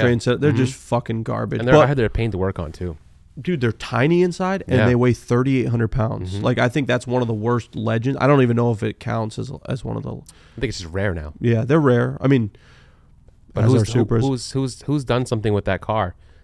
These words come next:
Speaker 2: That
Speaker 1: A lot. I mean, there's some fast ones out there, but, like,
Speaker 2: But do you
Speaker 1: there's
Speaker 2: hear about them now? Like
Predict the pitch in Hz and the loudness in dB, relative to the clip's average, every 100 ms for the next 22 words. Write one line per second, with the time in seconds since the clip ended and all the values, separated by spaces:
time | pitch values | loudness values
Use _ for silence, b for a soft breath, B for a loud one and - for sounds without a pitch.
0 | - 180 202 135 131 151 196 208 202 202 | -4 4 6 8 8 8 8 8 4 2
1 | - 120 123 139 143 131 139 170 165 131 | 2 2 2 2 2 4 2 2 2 2
2 | 123 117 - _ - 113 120 113 135 135 | 0 -2 -8 _ -4 2 4 6 6 6
3 | 131 123 107 135 170 90 | 2 2 0 0 -2 -4